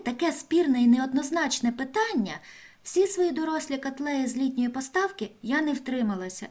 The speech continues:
і виколупала з пеньків. Посадовила у горщики у пінію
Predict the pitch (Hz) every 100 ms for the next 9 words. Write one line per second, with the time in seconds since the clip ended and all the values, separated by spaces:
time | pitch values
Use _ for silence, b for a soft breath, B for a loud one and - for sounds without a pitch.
0 | - 220 185 220 349 370 349 349 339 320
1 | - 220 262 262 185 175 - B B B
2 | - 269 339 381 403 320 247 233 302 440
3 | 415 392 381 349 330 - 320 330 302 285